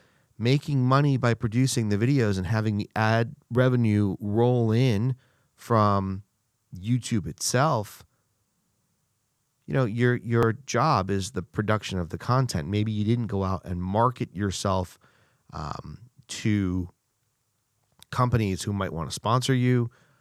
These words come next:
Uh, maybe you didn't put out enough merchandise because you didn't need to, but now you do. And so you sit there and you do nothing and you complain, or you start taking action. You start contacting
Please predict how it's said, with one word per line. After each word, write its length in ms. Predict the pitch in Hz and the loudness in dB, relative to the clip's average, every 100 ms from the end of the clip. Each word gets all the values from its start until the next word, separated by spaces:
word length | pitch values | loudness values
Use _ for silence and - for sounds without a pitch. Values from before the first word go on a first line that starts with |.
| _ - | _ -12
Uh, 160 | 80 78 | -8 -6
maybe 240 | 82 85 | -4 -4
you 80 | 90 | -4
didn't 200 | 85 82 | -6 -6
put 160 | 95 82 | -6 -4
out 220 | 76 - | -6 -8
enough 280 | 87 73 - | -10 -10 -6
merchandise 880 | 104 127 - 120 117 113 110 98 - _ _ _ - | 0 0 0 -2 0 0 -2 -4 -10 _ _ _ -14
because 440 | - 135 110 - | -2 -2 -2 -6
you 80 | 107 | -4
didn't 200 | 110 110 | -2 0
need 220 | 135 151 | 0 -2
to, 200 | - - - | -4 -10 -10
but 120 | 87 | -6
now 180 | 107 117 | -2 0
you 200 | 117 98 | 0 -4
do. 340 | 82 73 - - _ _ | -4 -6 -6 -14 _ _
And 180 | 113 107 | -6 -4
so 360 | - 117 110 - _ _ _ _ _ _ _ _ _ | 2 2 2 -4 _ _ _ _ _ _ _ _ _
you 180 | - 107 | -8 -2
sit 300 | 101 - 214 | 2 4 4
there 260 | 135 110 107 | 4 2 2
and 160 | 107 | 0
you 80 | 107 | -2
do 180 | 98 139 | 2 2
nothing 320 | 131 113 113 | 4 2 -2
and 100 | 98 | -4
you 60 | 90 | -4
complain, 460 | 104 113 196 180 - | -8 -2 0 0 2
or 420 | 170 233 226 226 _ _ _ | 4 6 4 -2 _ _ _
you 100 | - | -10
start 240 | 107 127 117 | -4 -2 0
taking 360 | 113 92 98 | -2 -2 -4
action. 360 | 92 92 - 80 | -4 -6 -8 -10
You 80 | 90 | -8
start 320 | - 110 - | -4 -6 -6
contacting 920 | - 139 147 147 107 98 - 92 92 | -2 2 2 2 -2 -4 -4 -4 -4